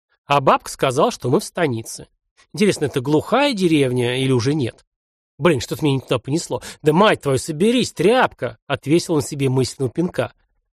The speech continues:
«Что еще заметил?» Говорит бабка странно. Так даже в деревнях уже не разговаривают. Да еще и набожная она.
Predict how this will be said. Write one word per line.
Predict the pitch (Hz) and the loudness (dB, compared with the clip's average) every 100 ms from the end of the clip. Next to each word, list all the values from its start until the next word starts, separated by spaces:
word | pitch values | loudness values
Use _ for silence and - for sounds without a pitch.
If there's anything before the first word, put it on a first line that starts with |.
| - | -14
«Что | - 269 | -2 0
еще | 262 - 262 | 0 0 0
заметил?» | 202 185 127 - 120 _ _ _ - | 2 2 0 -4 -18 _ _ _ -4
Говорит | 143 262 240 139 | 2 4 2 2
бабка | 143 - - | 0 0 -10
странно. | - 139 120 120 - - _ _ | -2 -2 0 -6 -10 -20 _ _
Так | 208 226 | 2 4
даже | 208 208 190 | 2 2 0
в | |
деревнях | 202 220 254 214 - | 2 2 2 0 0
уже | 123 | 0
не | 127 | 0
разговаривают. | 131 139 143 113 117 - _ _ - | 0 2 2 -2 -6 -20 _ _ -4
Да | 185 | -2
еще | 220 226 | 0 0
и | |
набожная | 143 139 139 123 131 131 | 2 2 0 -2 -2 -2
она. | 131 127 | -2 -6